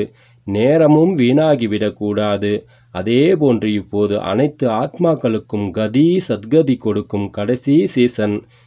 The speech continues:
இப்போது வர இருக்கின்றது. அதனால் நாம் அலையக்கூடிய ஆத்மாக்களுக்கு வரிசையில் நிற்கக்கூடிய கஷ்டத்தை நாம் கொடுக்க வேண்டாம். வந்து கொண்டேவும் இருப்பார்கள்,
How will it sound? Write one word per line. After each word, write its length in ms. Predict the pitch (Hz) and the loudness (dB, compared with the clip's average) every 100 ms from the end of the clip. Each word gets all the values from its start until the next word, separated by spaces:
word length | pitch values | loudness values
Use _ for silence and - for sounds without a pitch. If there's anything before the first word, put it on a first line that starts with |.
| - | -12
இப்போது 400 | 104 - 104 101 98 | -10 -2 0 0 -2
வர 200 | 101 113 | 0 2
இருக்கின்றது. 840 | 156 113 98 104 101 104 101 104 104 - _ _ - | 2 2 0 -2 -2 -2 -2 0 -2 -4 _ _ -6
அதனால் 520 | 95 104 104 104 101 | -2 0 0 0 0
நாம் 280 | 101 101 104 - | 0 0 -2 -4
அலையக்கூடிய 680 | 92 104 156 165 - 117 107 92 | -6 0 2 2 0 -2 0 -2
ஆத்மாக்களுக்கு 800 | 98 127 147 131 120 104 101 - 92 | -4 -4 0 0 0 -4 -6 -8 -6
வரிசையில் 640 | 101 139 147 147 117 104 | -4 -4 0 0 0 -2
நிற்கக்கூடிய 680 | 98 - 110 90 104 104 98 | -6 -4 -6 -4 -4 -2 -4
கஷ்டத்தை 560 | 104 98 - 156 131 110 | -4 -6 0 0 2 0
நாம் 240 | 104 95 | 0 -2
கொடுக்க 460 | 90 104 143 - 123 | -4 -4 -4 0 0
வேண்டாம். 520 | 104 104 101 101 101 - - _ _ - | 0 -2 -2 -2 -2 -6 -20 _ _ -4
வந்து 300 | 95 113 135 | 0 2 2
கொண்டேவும் 640 | 127 131 135 135 135 165 208 | 2 2 4 4 4 4 6
இருப்பார்கள், 760 | 170 175 - 165 156 143 123 | 6 4 2 0 2 2 0